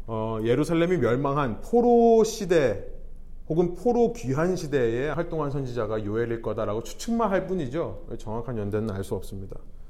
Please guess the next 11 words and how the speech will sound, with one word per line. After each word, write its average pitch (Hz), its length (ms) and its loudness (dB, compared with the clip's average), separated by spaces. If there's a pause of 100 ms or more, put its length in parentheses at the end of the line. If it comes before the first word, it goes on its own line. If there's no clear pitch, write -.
(1000)
여기까지 135 480 0
좀 127 240 -2
어떻게 113 200 -8
좀 110 160 -8
정리가 117 520 -4
되세요? 98 540 -8
사실 135 440 -4 (400)
요 135 140 0
부분들을 147 640 0
여러분들이 127 480 -2
계속 123 640 -4